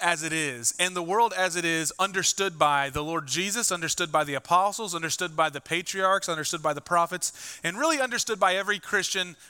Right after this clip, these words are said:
again, up until really modern times. And that is that there are domains of spiritual authority that exist, and they impact life at an everyday level.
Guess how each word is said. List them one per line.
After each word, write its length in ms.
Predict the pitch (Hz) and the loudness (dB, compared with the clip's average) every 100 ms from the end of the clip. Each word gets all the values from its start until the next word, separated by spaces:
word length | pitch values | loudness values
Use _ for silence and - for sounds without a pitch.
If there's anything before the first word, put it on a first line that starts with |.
| - | -4
again, 440 | 160 240 240 175 165 - | -2 2 2 0 -4 -2
up 140 | 190 | 0
until 300 | 226 - 214 | 0 -2 -2
really 240 | 190 190 185 | 0 0 0
modern 400 | 175 170 165 156 | 4 4 2 -2
times. 600 | 160 156 143 127 123 - - - - - | -2 0 0 -4 -6 -6 -10 -16 -6 -2
And 160 | 165 | 2
that 180 | 208 254 | 4 4
is 200 | 214 170 | 2 0
that 120 | 170 | 0
there 140 | 208 214 | 4 4
are 140 | 196 | 4
domains 420 | 170 175 214 220 | 2 -2 -2 -2
of 100 | 165 | 0
spiritual 480 | - - 220 214 185 | 0 0 -2 -2 -2
authority 480 | 160 - 208 214 190 | -2 -2 -2 0 0
that 160 | 170 | -2
exist, 540 | 156 135 139 156 143 - | -2 0 0 2 2 2
and 120 | 165 | 0
they 200 | 165 160 | 0 0
impact 540 | 190 214 - 165 151 - - | -2 -6 0 0 0 -8 -8
life 560 | 147 185 175 147 - - - - - - - | 2 4 4 0 -6 -10 -14 -20 -20 -18 -2
at 160 | - 165 | 2 2
an 100 | 170 190 | 2 4
everyday 500 | 190 180 190 175 170 | 4 2 0 2 4
level. 400 | 165 165 131 | 4 2 -2